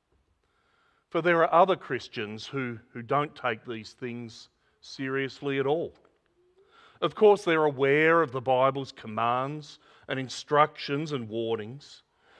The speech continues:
and they definitely wouldn't murder anyone or rob a bank or abuse a child, but yet there's so many other things that they would do without reflection,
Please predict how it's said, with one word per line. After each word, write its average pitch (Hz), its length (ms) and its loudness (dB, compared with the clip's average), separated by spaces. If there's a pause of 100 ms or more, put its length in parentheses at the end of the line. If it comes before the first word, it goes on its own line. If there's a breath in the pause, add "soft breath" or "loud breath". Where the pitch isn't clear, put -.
(100)
and 214 140 4
they 226 100 8
definitely 208 560 2
wouldn't 190 400 2
murder 156 580 4
anyone 160 500 2
or 139 140 2
rob 151 240 2
a 170 60 0
bank 131 420 -4
or 143 140 0
abuse 139 440 -6
a 165 60 -6
child, 98 680 -10 (480 loud breath)
but 196 160 4
yet 214 180 6
there's 208 160 4
so 254 260 2
many 254 220 0
other 226 260 8
things 151 380 -2
that 202 140 -2
they 202 140 4
would 208 420 -4
do 123 300 -2 (420 soft breath)
without 175 420 6
reflection, 233 880 0